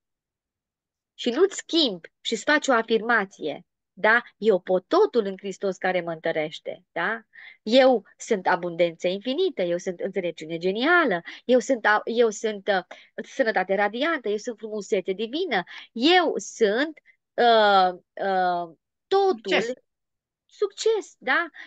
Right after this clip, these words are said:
Speaker 1: „Eu sunt în Liga Campionilor, eu am un milion de puncte, eu am tot ceea ce-mi doresc.” Deci, automat, eu tot timpul spun, „Iată, un miracol este pe cale care, care să mi se întâmple acum”.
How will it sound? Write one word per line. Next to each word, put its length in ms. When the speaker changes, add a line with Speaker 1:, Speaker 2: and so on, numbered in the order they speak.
Speaker 1:
„Eu 240
sunt 320
în 120
Liga 220
Campionilor, 800
eu 300
am 380
un 160
milion 300
de 100
puncte, 480
eu 440
am 420
tot 240
ceea 220
ce-mi 240
doresc.” 520
Deci, 240
automat, 600
eu 180
tot 160
timpul 300
spun, 320
„Iată, 440
un 120
miracol 440
este 160
pe 100
cale 220
care, 220
care 220
să 120
mi 120
se 100
întâmple 460
acum”. 460